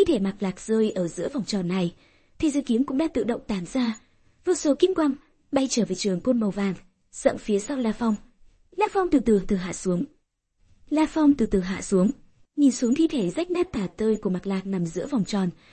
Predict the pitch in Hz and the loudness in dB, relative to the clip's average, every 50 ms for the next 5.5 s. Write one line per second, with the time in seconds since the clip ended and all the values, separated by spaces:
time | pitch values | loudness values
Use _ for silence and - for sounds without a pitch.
0 | - _ _ - - 339 - 254 262 247 247 - 220 208 247 285 294 302 302 311 | -20 _ _ 0 0 2 4 4 4 4 4 2 2 2 2 2 2 2 0 -2
1 | - _ _ _ - - - 339 294 - - 294 214 175 190 180 185 214 233 247 | -6 _ _ _ -8 -6 -6 -4 -4 -4 -4 -4 -2 -2 -4 -4 -2 0 0 2
2 | 233 220 220 - - _ - 233 233 233 262 311 302 269 254 226 - - - 330 | 2 0 -2 -6 -12 _ -4 -2 -2 -2 0 0 0 0 0 -2 -4 -4 -2 -2
3 | 349 - 254 240 233 226 - - _ _ _ _ _ _ _ _ _ _ _ - | -2 0 2 2 2 2 0 -4 _ _ _ _ _ _ _ _ _ _ _ -4
4 | 285 330 359 392 381 349 294 294 254 240 - 233 208 185 - - - 202 175 170 | -2 0 2 2 2 4 4 2 2 2 0 0 0 0 -2 -2 -4 -6 -4 -4
5 | - - - 208 185 190 220 214 214 - | -4 -2 -2 0 0 0 0 0 0 -2